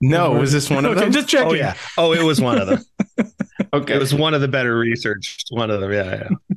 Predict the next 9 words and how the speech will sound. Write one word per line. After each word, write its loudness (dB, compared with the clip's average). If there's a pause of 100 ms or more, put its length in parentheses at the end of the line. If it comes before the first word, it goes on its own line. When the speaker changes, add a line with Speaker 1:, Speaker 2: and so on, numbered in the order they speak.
(140)
Speaker 1:
Yeah. -2 (420)
I 0
mean, 2
it's 0
just, 0 (460)
you 0
know, 0 (1160)
you 0
basically, -2